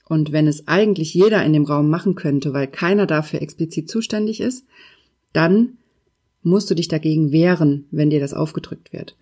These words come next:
Dann musst du darauf bestehen, dass das abwechselnd gemacht wird und dann kannst du gerne auch jedes zehnte Mal den Kaffee kochen, <laughs> wenn alle anderen das auch machen. Aber dir das pauschal aufdrücken zu lassen, nur weil du eine Frau bist,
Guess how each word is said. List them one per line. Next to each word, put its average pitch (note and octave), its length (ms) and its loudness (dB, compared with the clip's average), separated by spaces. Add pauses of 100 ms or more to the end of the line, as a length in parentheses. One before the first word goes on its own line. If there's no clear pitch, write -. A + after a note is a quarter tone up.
(480)
Dann D3+ 220 2
musst G3 320 2
du G#3+ 240 -2 (320)
darauf D3+ 320 -2
bestehen, F#3 600 2
dass D3 160 -4
das - 200 -10
abwechselnd A3+ 580 -4
gemacht F#3+ 380 -4
wird F#3+ 200 -2
und D#3 200 -4
dann D3 80 -6
kannst C#3+ 280 -6
du C#3 60 -6
gerne G3+ 400 0
auch E3+ 400 -2 (720)
jedes F3+ 340 0
zehnte E3 320 -4
Mal D3+ 160 0
den - 140 -6
Kaffee B3+ 260 -2
kochen, G#3 320 0 (400)
<laughs> - 400 -20
wenn E3+ 520 2 (160)
alle E3+ 220 2
anderen D#3+ 280 2
das D3+ 140 -2
auch - 180 -8
machen. D3+ 340 -8 (1300)
Aber E3 340 4
dir D#3+ 140 2
das D3 140 -4
pauschal G3 500 -2
aufdrücken F3+ 540 -2
zu - 120 -8
lassen, C#3 260 -4
nur E3+ 140 0
weil F3+ 120 0
du D#3 60 -2
eine D3+ 100 0
Frau E3+ 300 0
bist, A#3 420 0